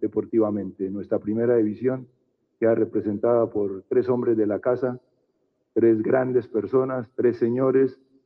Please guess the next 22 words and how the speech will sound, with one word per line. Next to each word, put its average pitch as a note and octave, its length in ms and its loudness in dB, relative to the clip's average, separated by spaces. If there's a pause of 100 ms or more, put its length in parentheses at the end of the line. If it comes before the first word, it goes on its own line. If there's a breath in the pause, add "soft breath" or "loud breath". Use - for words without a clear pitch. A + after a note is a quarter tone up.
(120)
con G#2 100 0
una A#2+ 120 0
historia A#2 420 2
tremenda. B2+ 640 -2
El G#2+ 160 0
hincha A#2+ 520 0
está G#2+ 260 -2
feliz B2+ 480 0 (420)
por G2+ 140 0
lo G2+ 140 2
que G2 140 0
tiene B2 300 2
hoy A#2+ 100 2
por A2 200 -2
delante A#2+ 400 0
en A2 80 2
manos A#2 340 -2
de, G2+ 220 2
del G2+ 160 -4
sentido A2+ 400 2
de A#2 80 2
pertenencia A#2 840 -4